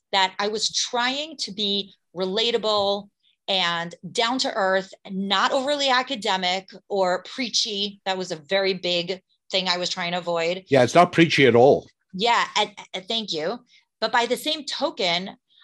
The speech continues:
Speaker 1: I wanted to give rich, deep wisdom with teeth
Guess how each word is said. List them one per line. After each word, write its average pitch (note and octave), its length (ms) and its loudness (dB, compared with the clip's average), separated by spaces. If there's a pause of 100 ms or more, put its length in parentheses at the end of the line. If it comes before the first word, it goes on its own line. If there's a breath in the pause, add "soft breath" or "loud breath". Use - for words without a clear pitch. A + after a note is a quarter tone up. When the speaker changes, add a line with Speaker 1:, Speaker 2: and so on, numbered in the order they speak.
(100)
Speaker 1:
I A3+ 80 0
wanted C4 460 -2
to D#4 60 -2
give G#3+ 360 -2 (120)
rich, F#3+ 540 -4 (200)
deep A3+ 300 -6 (160)
wisdom G#3 640 -4
with F3+ 280 -10
teeth A#3+ 440 -6